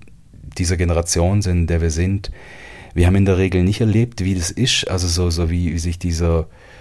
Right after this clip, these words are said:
Beziehungsste-, dieses Beziehungsorientierte, wie das in der Praxis ist, das ist was wirklich auch Neues und es ist schwierig,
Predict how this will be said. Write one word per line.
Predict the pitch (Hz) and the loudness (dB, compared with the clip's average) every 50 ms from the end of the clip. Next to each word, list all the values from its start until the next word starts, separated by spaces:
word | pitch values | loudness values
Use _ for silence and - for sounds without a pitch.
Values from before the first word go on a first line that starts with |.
| - - - - - | -20 -20 -16 -8 -6
Beziehungsste-, | - - - 101 104 120 120 - 95 | -4 -2 0 2 2 2 2 2 0
dieses | 90 87 87 85 85 82 | 2 2 2 2 0 0
Beziehungsorientierte, | - - 87 - - 101 104 117 - 85 92 90 92 90 87 82 - - 90 90 85 87 - 87 78 | -2 -2 -2 -2 0 2 2 2 0 0 -2 -2 0 0 0 0 -2 -2 -2 -2 -2 -2 -4 -4 -2
wie | 87 | -2
das | 82 82 78 | -2 -2 0
in | 87 85 | 0 0
der | 85 | -2
Praxis | - - - - 87 92 95 - - - 85 - | -2 0 2 2 2 2 2 0 -4 -6 -6 -6
ist, | - - 117 123 - - - - | -6 -6 -6 -6 -6 -6 -4 -4
das | 80 82 | -2 -2
ist | 85 82 85 | -2 -2 -2
was | 85 80 - 82 | -2 -4 -4 -4
wirklich | 87 92 - - 87 - - | -4 -4 -4 -4 -6 -6 -4
auch | - 90 82 - | 0 2 2 4
Neues | 90 87 82 85 101 120 131 123 - - | 4 2 2 2 2 0 0 -2 -2 -4
und | - 92 87 | -4 -4 -2
es | 87 90 | -2 -2
ist | 90 85 | -2 -2
schwierig, | - - - 90 92 107 127 143 127 131 123 127 - - - | -2 -2 -2 -2 0 0 0 2 2 0 0 -2 -4 -10 -14